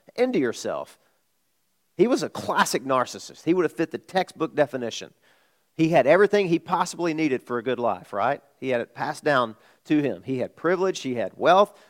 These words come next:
he had status, he had a great example of a godly father and a, and a godly, for the most part, grandfather. And because he lived for the moment, he was a pleasure seeker. He was a hedonist, you could say, not the good kind, not the John Piper kind, right?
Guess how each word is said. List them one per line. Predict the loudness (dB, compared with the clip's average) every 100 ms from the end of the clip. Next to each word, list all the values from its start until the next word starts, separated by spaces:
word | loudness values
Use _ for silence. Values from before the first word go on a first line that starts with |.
| -8
he | -4
had | -4 -6
status, | -2 4 4 4 0 -10 _ _
he | 0 2
had | 2
a |
great | 0 2 2
example | 2 0 0 2 2 2
of |
a | 0
godly | 2 2 4 0 -2
father | -4 0 4 4 4 -2 _ _ _
and | -6 -2
a, | 0 0
and | -2 -4
a |
godly, | 4 6 6 2
for | 0
the | 2
most | 2 2
part, | 2 0
grandfather. | 2 2 2 2 2 2 -2 -6 _ _ _ _ -8
And | -2
because | 0 4 2
he | 2
lived | 0 0 0
for | 0
the | -2
moment, | 2 2 0 -4 _ _ _ _ _ _ _ _ _ -4
he | -2
was | -2
a |
pleasure | 0 4 4 4
seeker. | -2 -4 -2 -2 -2
He | -2
was | -2 -2
a |
hedonist, | 0 2 2 -2 -4
you | -12
could | -12
say, | -6 -4 -2
not | -2 -4
the | -2
good | -2 0
kind, | -2 -2
not | -4 -8
the |
John | -2 -2
Piper | 2 2 2
kind, | -2 0 -2 -6 _ _
right? | -2 0 0